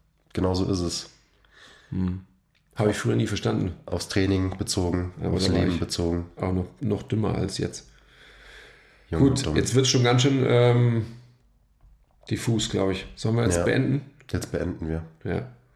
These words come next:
Speaker 2: Ich muss auch essen.
Speaker 1: Ich auch.
Speaker 2: Ja.
Speaker 1: Für meine Prozessliebe brauche ich jetzt erstmal einen Schweinebauch.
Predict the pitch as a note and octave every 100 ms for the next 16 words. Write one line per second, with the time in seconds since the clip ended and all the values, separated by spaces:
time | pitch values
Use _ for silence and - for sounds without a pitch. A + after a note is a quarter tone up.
0 | _ _ _ - F#2+ A2+ G#2 G2+ A2+ -
1 | E2+ - _ _ _ - _ - - E2
2 | D#2 - - - A#2+ E2 - - _ _
3 | - F2+ F2 E2+ - - F#2+ - F2 E2
4 | E2 E2 E2+ E2 - E2+ - D#2+ D#2 E2
5 | D#2+ D#2 D2+ D#2+